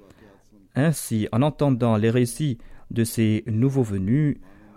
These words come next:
nous devons prier pour que nous progressions dans notre foi et pour qu'ils progressent dans leur foi. Nous devons aussi prier pour la Oumma de l'islam, afin qu'Allah guide les musulmans, qu'ils puissent accepter l'imam de l'époque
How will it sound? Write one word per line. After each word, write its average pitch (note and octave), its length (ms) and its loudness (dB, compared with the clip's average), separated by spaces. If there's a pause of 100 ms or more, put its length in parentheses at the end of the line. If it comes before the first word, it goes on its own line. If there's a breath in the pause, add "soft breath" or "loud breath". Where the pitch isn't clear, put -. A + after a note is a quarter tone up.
(320 loud breath)
nous A#2 220 0
devons C3 320 0
prier A#2 560 0
pour A#2 280 -2
que B2 100 -2
nous A2 100 0
progressions C#3 720 -2
dans A2 100 0
notre G2 180 -4
foi C3+ 360 -2
et A#2 180 0
pour A2+ 240 -4
qu'ils F3+ 160 0
progressent D#3+ 580 -2
dans B2 60 0
leur G#2 180 0
foi. G2+ 280 -2
Nous A#2+ 100 2
devons D#3+ 240 -2
aussi F#3+ 340 -6
prier C#3 420 -2
pour A#2+ 280 -2
la A2 220 0
Oumma A2 340 2
de B2 140 -2
l'islam, F#2 640 -6 (640 soft breath)
afin A2+ 300 -2
qu'Allah G#2+ 360 -2
guide B2+ 280 -2
les G2+ 100 0
musulmans, G#2+ 640 -2 (640 loud breath)
qu'ils A2 160 0
puissent B2 240 -2
accepter E3+ 540 -2
l'imam G#2 440 -2
de A2+ 80 -2
l'époque G#2 460 -2